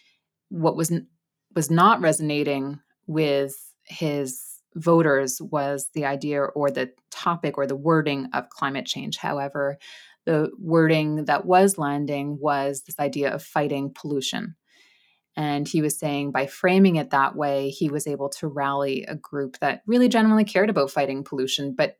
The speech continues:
just cared about it when it didn't feel so polarized with certain terminology. And whether it's good or bad, I think it's the reality. And if we can get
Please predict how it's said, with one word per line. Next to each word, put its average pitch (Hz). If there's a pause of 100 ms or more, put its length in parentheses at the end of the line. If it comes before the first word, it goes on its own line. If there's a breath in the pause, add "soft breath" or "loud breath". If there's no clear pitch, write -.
just -
cared 175
about 156
it 151
when 156
it 143
didn't 151
feel 143
so 143 (380 loud breath)
polarized 139
with 147
certain -
terminology. 135
And 139 (880 soft breath)
whether 202
it's 202
good 214
or 208
bad, 180
I 175
think 165
it's 165
the 165
reality. 151
And 143
if 143
we 151
can 151
get 151